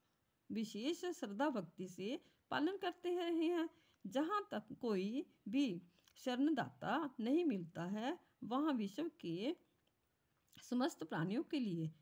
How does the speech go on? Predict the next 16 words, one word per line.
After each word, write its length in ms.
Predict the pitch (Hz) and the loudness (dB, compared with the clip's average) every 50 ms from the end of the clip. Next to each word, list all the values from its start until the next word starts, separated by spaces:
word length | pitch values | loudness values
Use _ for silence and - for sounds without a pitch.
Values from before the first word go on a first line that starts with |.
| _ _ _ - | _ _ _ -4
गाय 260 | - 214 226 254 339 | 0 2 4 4 4
ही 500 | 359 330 254 - 240 247 269 311 320 - _ _ _ _ _ _ _ _ _ _ _ 320 339 294 - _ _ | 4 2 2 0 0 0 2 2 0 -2 _ _ _ _ _ _ _ _ _ _ _ -20 -20 -20 -20 _ _
सर्वोत्तम 800 | - - 254 247 233 262 311 294 208 - - - 240 269 359 349 - _ _ | -6 -4 -2 -2 0 0 0 0 -2 -2 -4 0 0 0 0 0 -6 _ _
शरण 460 | - - - 277 285 294 277 214 165 156 - _ _ _ _ _ _ _ _ _ _ _ _ _ _ _ _ - | -6 0 0 2 4 4 4 4 2 -2 -10 _ _ _ _ _ _ _ _ _ _ _ _ _ _ _ _ -6
प्रदात्री 800 | 240 226 202 240 233 202 - - - - - 247 294 311 349 370 - - _ _ - | -6 0 4 4 4 4 4 -2 -6 -4 0 4 4 4 4 2 -2 -12 _ _ 0
बन 240 | 214 277 320 349 294 | 2 4 6 6 6
जाती 360 | 240 214 156 - - 165 170 | 4 2 0 -2 -4 -4 -2
हैं। 340 | 165 180 160 156 170 - - _ _ - | -2 -2 -2 -2 -2 -4 -12 _ _ -6
पवित्र 500 | 254 247 269 302 - - _ - 370 359 | 0 0 0 0 0 -4 _ -2 0 0
वस्तुओं 580 | 277 220 208 202 - - - 240 247 240 254 285 285 - _ _ _ _ _ _ 226 | 0 0 -2 -4 -4 -6 -4 -2 -2 0 -2 -2 -4 -8 _ _ _ _ _ _ 2
में 360 | 240 254 262 208 165 165 - - _ _ - | 4 4 4 4 2 0 -4 -8 _ _ -8
गायें 420 | 180 214 214 202 233 269 294 311 | -2 0 2 4 4 6 6 4
ही 360 | 269 233 220 185 175 165 160 - - _ _ _ | 4 4 2 0 0 0 -2 -6 -14 _ _ _
सर्वाधिक 960 | - - 262 277 269 254 277 294 269 247 220 285 285 254 - - 269 285 302 - - _ _ - | -6 -2 -2 0 0 0 0 2 2 2 2 2 0 0 0 0 0 0 0 -2 -8 _ _ -6
पवित्र 400 | 240 226 208 190 180 - 269 294 | -4 -2 -2 -4 -2 -2 -2 0
हैं 380 | 320 285 262 220 220 247 - | 0 0 0 -2 -4 -6 -10